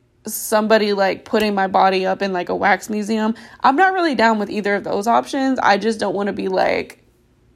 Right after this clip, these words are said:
extorted in that way. But I don't, extorted was definitely not the right word, but <laughs> you guys know what the fuck I'm saying. So,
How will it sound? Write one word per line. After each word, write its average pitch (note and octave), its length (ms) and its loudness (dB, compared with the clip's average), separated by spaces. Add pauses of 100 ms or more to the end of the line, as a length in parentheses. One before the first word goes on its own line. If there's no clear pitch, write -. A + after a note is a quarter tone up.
(460)
extorted G#3 600 -2
in B3 120 0
that B3+ 180 2
way. C#4 380 4 (640)
But C4 260 4
I G#3+ 60 6
don't, A3 200 0 (140)
extorted A3 560 0
was G3 220 -4
definitely F#3 360 -2
not G3 200 -2
the - 60 -8
right - 220 -4
word, F#3 260 -4 (460)
but A3+ 340 4
<laughs> - 280 -8 (2000)
you C#4 120 0
guys C#4+ 220 4
know A#3 120 0
what G3 120 -4
the G3+ 60 -8
fuck F#3 200 0
I'm E3+ 100 -6
saying. - 300 -10
So, G#3 300 4